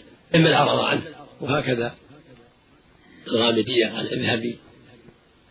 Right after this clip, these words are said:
حتى تضعيه"، ثم قال: "اذهبي حتى ترضعي، حتى تفطميه"، ولم يطلبها، هي جاءت.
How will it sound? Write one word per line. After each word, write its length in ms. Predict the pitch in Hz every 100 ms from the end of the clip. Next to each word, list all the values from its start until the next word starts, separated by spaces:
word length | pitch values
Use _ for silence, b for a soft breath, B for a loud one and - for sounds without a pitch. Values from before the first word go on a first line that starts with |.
| _ -
حتى 420 | 127 - 123 107
تضعيه"، 480 | - 113 110 104 104
ثم 180 | 120 127
قال: 200 | 123 120
"اذهبي 380 | 123 127 131 120
حتى 260 | 123 131
ترضعي، 420 | 123 117 113 110 104 - - 98 92
حتى 160 | 110 107
تفطميه"، 720 | 104 - 107 - 113 123 120 - - - - - -
ولم 220 | 175 156
يطلبها، 460 | 135 151 135 117 113
هي 160 | 147
جاءت. 420 | 170 147 - -